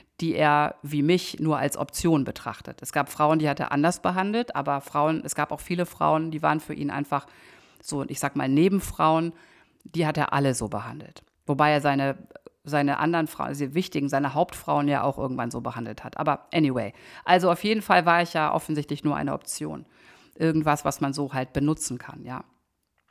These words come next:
Aber das kann er ja machen. Er kann sich ja so verhalten. Aber das Thema liegt bei uns, also es lag bei mir in dem Moment nicht, mich nicht anders zu verhalten und nicht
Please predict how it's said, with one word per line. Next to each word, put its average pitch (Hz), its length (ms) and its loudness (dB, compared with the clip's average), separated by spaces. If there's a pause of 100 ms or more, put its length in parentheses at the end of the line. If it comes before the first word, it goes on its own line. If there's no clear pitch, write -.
(100)
Aber 180 280 8
das 190 180 2
kann 226 140 2
er 233 60 6
ja 220 140 6
machen. 131 320 0
Er - 80 -2
kann 196 220 0
sich 185 180 -6
ja 165 80 2
so 156 100 -2
verhalten. 143 560 -4 (1200)
Aber 170 220 4
das 165 260 2
Thema 214 440 4
liegt 160 260 -2
bei 151 180 4
uns, 190 440 -2
also 143 340 -4
es 143 240 -4
lag 165 240 2
bei 151 160 2
mir 156 460 2
in 143 120 -6
dem 170 140 -4
Moment 147 560 -4
nicht, 175 400 -2
mich 156 180 -2
nicht 190 280 -2
anders 160 360 0
zu 143 260 -8
verhalten 156 600 -2
und 135 140 -4
nicht 160 340 -4